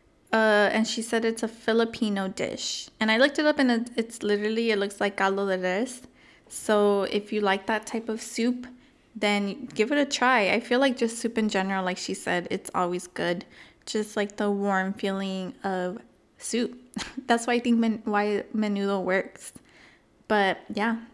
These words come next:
definitely that sounds really good. That's a good tip,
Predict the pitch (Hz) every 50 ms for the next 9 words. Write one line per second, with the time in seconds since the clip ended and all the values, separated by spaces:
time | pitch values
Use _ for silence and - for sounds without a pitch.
0 | _ _ - 214 208 208 262 240 233 233 226 233 240 240 233 240 220 202 202 -
1 | - 214 208 208 202 196 185 180 180 180 - 165 165 170 175 202 - - _ _
2 | _ _ _ _ _ _ _ _ - - 202 196 208 208 - 240 226 - 214 208
3 | 202 196 - - - - - - - - - - - - -